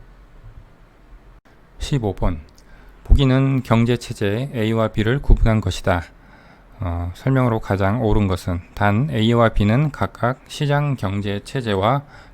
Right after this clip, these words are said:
계획 경제 체제 중 하나이다. 질문을 보면서, 어, A와 B 중에 어떤 것이 시장 경제 체제이고 계획 경제 체제인지를 고르고,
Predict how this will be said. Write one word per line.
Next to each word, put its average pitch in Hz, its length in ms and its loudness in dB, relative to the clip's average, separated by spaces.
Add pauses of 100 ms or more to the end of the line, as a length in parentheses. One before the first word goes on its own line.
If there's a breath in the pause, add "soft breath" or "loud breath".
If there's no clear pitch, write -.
계획 104 420 0
경제 98 340 -2
체제 107 320 -6
중 127 240 -4
하나이다. 131 420 -4 (840 loud breath)
질문을 165 380 2
보면서, 110 680 2 (300)
어, 95 480 -6 (240)
A와 127 320 2
B 101 340 0
중에 131 520 2
어떤 117 360 -2
것이 104 520 -4 (160)
시장 120 420 -4
경제 95 600 -2
체제이고 117 680 -4 (840)
계획 95 300 -4
경제 95 420 -2
체제인지를 98 800 -4
고르고, 104 640 -2